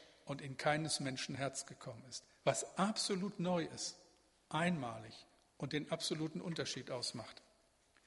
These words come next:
Etwas nie Dagewesenes, unvorstellbar. Das ist das erste Merkmal. Wir registrieren,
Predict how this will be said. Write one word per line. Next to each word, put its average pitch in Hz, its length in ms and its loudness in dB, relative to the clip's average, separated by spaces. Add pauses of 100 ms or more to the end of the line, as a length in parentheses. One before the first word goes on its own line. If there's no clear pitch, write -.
(240)
Etwas 175 320 6
nie 202 220 10
Dagewesenes, 127 1000 6 (560)
unvorstellbar. 160 1000 6 (1040)
Das - 180 4
ist - 160 0
das 165 160 4
erste 165 520 4
Merkmal. 117 580 -2 (1600)
Wir 117 140 -2
registrieren, 190 840 4